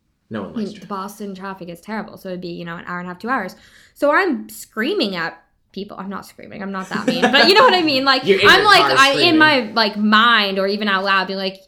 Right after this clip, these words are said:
Speaker 2: "Asshole," like,
Speaker 1: Screaming
Speaker 2: <laughs> "Fuck you."
Speaker 1: internally.
Speaker 2: Yeah, and I, and you get this tense feeling, and no
Speaker 1: Mm.
Speaker 2: good comes from that, because once you get home, you know,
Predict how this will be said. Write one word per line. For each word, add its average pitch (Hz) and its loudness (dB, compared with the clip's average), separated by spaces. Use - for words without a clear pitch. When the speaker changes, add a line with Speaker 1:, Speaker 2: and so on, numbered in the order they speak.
Speaker 2:
"Asshole," 180 -8
like, 190 -2
Speaker 1:
Screaming 196 4
Speaker 2:
<laughs> - 0
"Fuck 165 2
you." 277 4
Speaker 1:
internally. 127 -2
Speaker 2:
Yeah, 285 4
and 254 -2
I, 240 -2
and 220 -2
you 214 -2
get 226 -6
this 196 -12
tense - -10
feeling, 202 -12
and 220 -2
no 240 0
Speaker 1:
Mm. 208 -6
Speaker 2:
good 214 -6
comes 190 -10
from 175 -16
that, 156 -10
because 175 -10
once 185 -8
you 208 -12
get 196 -8
home, 165 -8
you 165 -12
know, 156 -14